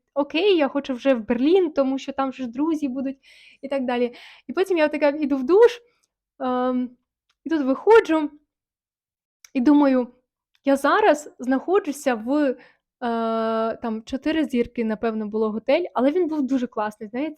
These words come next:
такий, е, і зараз знаходжуся в шикарному, класному готелі, е, в банному халаті сиджу, зараз піду пити шампанське на, на сніданок. Е, пе-, за моїм вікном там швейцарський флаг <laughs> розвивається, знаєте, і це такий момент був,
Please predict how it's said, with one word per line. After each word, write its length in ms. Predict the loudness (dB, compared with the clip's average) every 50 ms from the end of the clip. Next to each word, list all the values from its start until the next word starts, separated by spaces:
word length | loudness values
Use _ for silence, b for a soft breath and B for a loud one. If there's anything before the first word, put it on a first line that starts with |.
| _
такий, 360 | -20 -16 _ -8 -8 -8 -8 -12 B B B B B B B B
е, 340 | -4 -2 -2 -2 -2 -2 -4
і 40 | -2
зараз 280 | 0 2 2 2 2 0
знаходжуся 540 | 0 -2 -2 -2 -4 -4 -6 -8 -12 -14
в 160 | -20 -20 _ -18
шикарному, 640 | -14 -6 -2 0 0 2 2 2 0 0 -2 -2
класному 500 | -2 2 2 2 2 2 -2 -2 -2 -2
готелі, 540 | -2 -2 -2 0 0 2 2 2 0 -2 -4
е, 120 | -6 -8 -14 b b b b b b b b -8 -6 -4 -2 -2 -2 -2 -4
в 60 | -4 -4
банному 540 | 0 4 4 4 6 4 4 4 4 4
халаті 600 | 4 4 4 4 6 6 6 6 4 2 -2 -6
сиджу, 380 | -8 -6 -8 -8 -4 -2 0 2
зараз 300 | 4 4 4 4 2 0
піду 260 | -2 -4 -4 -4 -4
пити 300 | -2 0 0 0 0 -2
шампанське 760 | -6 -6 -6 -6 -6 -4 -4 -4 -2 -2 -2 -4 -6 -6 -6
на, 220 | -4 -2 -2 -2 -2 -4
на 680 | -4 -4 -4 -4 -2 -2 -2 -2 -2 -2 -2 -4 -4 -6
сніданок. 640 | -6 -4 -2 -2 -2 0 -2 -2 -2 -4 -4 -6 -8 _ b b b b b b b b b b b -6
Е, 300 | -4 -2 -2 -2 -2 -4
пе-, 380 | -4 _ 0 2 2 2 0
за 160 | 0 0 2
моїм 300 | 2 2 2 2 2 0
вікном 380 | 0 0 0 2 2 2 2 0
там 160 | -2 -6 -6
швейцарський 600 | -4 -4 -4 -2 2 4 4 4 4 2 0 0
флаг 340 | 0 2 2 4 4 2 2
<laughs> 40 | -2
розвивається, 760 | -2 0 0 0 0 2 2 4 4 4 2 2 -2 -8 -8
знаєте, 340 | -6 -4 -2 -2 -2 -2
і 140 | -4 -6 -6
це 140 | -8 -8 -8
такий 280 | -6 -8 -6 -4 -2 -2
момент 440 | 0 2 4 4 4 4 4 2
був, 180 | 0 -2 -2 -4